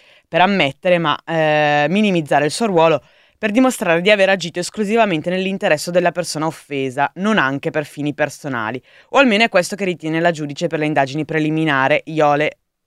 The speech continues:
Moricca, che ha respinto la richiesta del faccendiere di lasciare il carcere di Rebibbia e ritornare tra le mura del suo appartamento romano ai domiciliari, perché l'ex direttore dell'Avanti,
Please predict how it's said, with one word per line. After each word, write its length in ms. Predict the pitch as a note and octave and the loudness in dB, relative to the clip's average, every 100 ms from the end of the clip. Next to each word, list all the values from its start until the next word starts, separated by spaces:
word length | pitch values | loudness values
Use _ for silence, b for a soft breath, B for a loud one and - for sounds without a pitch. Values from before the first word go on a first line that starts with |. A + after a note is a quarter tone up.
| _ - _ | _ -20 _
Moricca, 800 | D#3+ D#3+ D3 D3 - _ - E3+ b b b b | -8 -2 -2 -2 -6 _ -4 -4 b b b b
che 120 | - | 2
ha 60 | F3+ | 4
respinto 640 | F3+ G3 - A#3 A#3 A#3+ | 4 0 -6 -4 -2 0
la 120 | F3 | 2
richiesta 420 | D#3 F3 F#3+ E3 D3+ | 0 0 -2 -2 -4
del 100 | D3 | -6
faccendiere 760 | F#3+ F#3+ B3 G#3+ D#3+ D#3 E3+ | -6 -6 -4 -2 0 2 2
di 80 | E3 | 0
lasciare 560 | F3+ F3 D#3 B2+ C#3+ - | -2 -2 2 2 2 -4
il 180 | F#3 - | -10 -4
carcere 420 | D#3 D3+ E3+ D#3+ | -2 -2 -2 -2
di 120 | D#3+ | -2
Rebibbia 520 | G3+ F3 D3 C#3 C#3+ b b b b | -2 -2 -6 0 0 b b b b
e 120 | - | -2
ritornare 500 | A3 A3 G#3+ F3 D3+ | -2 2 2 4 2
tra 100 | F#3 | 2
le 120 | F#3+ | 0
mura 200 | F3 D3 | 0 0
del 140 | D3+ E3 | -2 -2
suo 140 | D#3+ | -6
appartamento 580 | C#3 D#3+ - F3 C3+ D#3+ | -6 -6 -6 -4 -4 -4
romano 260 | D#3+ B2+ A#2+ | -2 -2 -4
ai 80 | |
domiciliari, 720 | B2+ B2 B2+ - A#2+ G#2 D#2+ - | -6 -6 -8 -10 -8 -6 -6 -8
perché 280 | C#3+ - F3 | -10 -2 0
l'ex 240 | - - | 0 -4
direttore 400 | D#3 C3+ - F3+ | -4 -4 0 0
dell'Avanti, 840 | D3 D3+ D#3+ C3+ B2+ C3 E3 F3 | 2 4 4 2 -2 -6 -6 -6